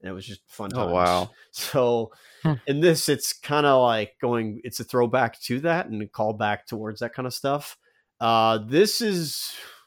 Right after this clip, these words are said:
Speaker 1: kind of the modern take of, you know, yeah, he, he, his cells can absorb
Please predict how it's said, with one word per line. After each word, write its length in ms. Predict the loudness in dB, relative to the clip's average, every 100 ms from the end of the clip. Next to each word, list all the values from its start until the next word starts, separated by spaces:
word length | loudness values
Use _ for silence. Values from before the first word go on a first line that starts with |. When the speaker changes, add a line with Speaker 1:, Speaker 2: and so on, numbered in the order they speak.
| _ _ _ _
Speaker 1:
kind 160 | 0 2
of 60 | 2
the 100 | 2
modern 600 | 2 2 2 0 -4 -10
take 560 | -14 -4 -2 -2 -4 -10
of, 600 | -2 0 2 0 -2 -4 -4
you 80 |
know, 180 | -4 -2
yeah, 200 | -4 -4
he, 280 | -4 -6 -8
he, 380 | -8 -6 -4 -6
his 220 | -8 -8
cells 320 | -4 -2 -2 -4
can 140 | -10
absorb 500 | -10 -8 -6 -6